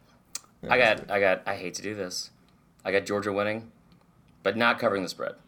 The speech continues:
Speaker 2: That's, this is gonna be a great game.
Speaker 1: I'm excited for
Speaker 2: Yeah.
Speaker 1: this one. I, I do wish it was at night, but it's, that's still gonna be such a great three thirty C B S game. I'm,
Speaker 2: I mean,
Speaker 1: I'm
Speaker 2: let me tell you
Speaker 1: very,
Speaker 2: something,
Speaker 1: very
Speaker 2: we
Speaker 1: pumped
Speaker 2: gonna
Speaker 1: for
Speaker 2: be
Speaker 1: that.
Speaker 2: mad. We gonna be fired up.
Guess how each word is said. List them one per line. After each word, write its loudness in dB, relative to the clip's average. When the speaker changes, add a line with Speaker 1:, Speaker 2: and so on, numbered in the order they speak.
Speaker 2:
That's, 0
this 0
is -2
gonna 2
be 2
a 0
great -4
game. -10
Speaker 1:
I'm 0
excited -4
for 0
Speaker 2:
Yeah. 0
Speaker 1:
this -8
one. -16
I, 8
I 8
do 6
wish 6
it 4
was 6
at -4
night, -4
but 2
it's, -4
that's 2
still 0
gonna -4
be -6
such -6
a -12
great -10
three -8
thirty -8
C -8
B -8
S -6
game. -12
I'm, -10
Speaker 2:
I -6
mean, -4
Speaker 1:
I'm 10
Speaker 2:
let 2
me 0
tell 8
you 8
Speaker 1:
very, 8
Speaker 2:
something, 2
Speaker 1:
very 0
Speaker 2:
we 0
Speaker 1:
pumped -2
Speaker 2:
gonna -2
Speaker 1:
for -6
Speaker 2:
be -4
Speaker 1:
that. -4
Speaker 2:
mad. 4
We -4
gonna -6
be -8
fired 0
up. -4